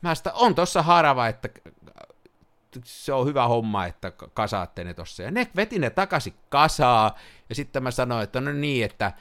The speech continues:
vahinkoja sattuu, että hyvä homma, kun että tulitte hoitaan tän kotiin, tän homman, että kyllä mäkin kaikkea älytöntä teen teidän iässä, ja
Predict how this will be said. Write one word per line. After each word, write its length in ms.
vahinkoja 420
sattuu, 420
että 160
hyvä 240
homma, 260
kun 100
että 160
tulitte 300
hoitaan 480
tän 180
kotiin, 420
tän 160
homman, 340
että 220
kyllä 180
mäkin 260
kaikkea 360
älytöntä 380
teen 220
teidän 300
iässä, 380
ja 160